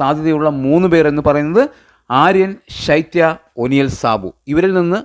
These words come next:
രണ്ടു പേർ മിക്കവാറും പുറത്തു പോകുന്നതായിരിക്കും. അപ്പോൾ ഇങ്ങനെയാണ് അൺഒഫീഷ്യൽ കണക്ക്. പതിനഞ്ചാം സ്ഥാനം ഒനിയൽ സാബു, പതിനാല് ശൈത്യ, പതിമൂന്ന് ആര്യൻ, പന്ത്രണ്ട് അഭിലാഷ്, പതിനൊന്ന് ശരത്, പത്ത് റന ഫാത്തിമ,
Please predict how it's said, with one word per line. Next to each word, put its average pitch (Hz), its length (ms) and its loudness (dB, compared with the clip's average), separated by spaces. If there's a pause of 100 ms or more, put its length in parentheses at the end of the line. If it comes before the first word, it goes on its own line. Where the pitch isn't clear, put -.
(200)
രണ്ടു 190 340 4
പേർ 139 120 -2 (200)
മിക്കവാറും 143 500 -2 (140)
പുറത്തു 120 360 -10
പോകുന്നതായിരിക്കും. 127 800 0 (220)
അപ്പോൾ 160 200 4
ഇങ്ങനെയാണ് 180 360 2 (140)
അൺഒഫീഷ്യൽ 147 440 -2
കണക്ക്. 156 320 0 (440)
പതിനഞ്ചാം 202 520 2
സ്ഥാനം 165 260 0 (120)
ഒനിയൽ 156 300 0
സാബു, 175 260 2 (320)
പതിനാല് 175 540 2 (360)
ശൈത്യ, 156 500 0 (240)
പതിമൂന്ന് 143 520 -2 (340)
ആര്യൻ, 139 340 0 (160)
പന്ത്രണ്ട് 165 460 0 (340)
അഭിലാഷ്, 160 500 0 (300)
പതിനൊന്ന് 156 460 2 (260)
ശരത്, 165 420 0 (140)
പത്ത് 160 300 0 (320)
റന 156 260 2 (100)
ഫാത്തിമ, 156 360 -2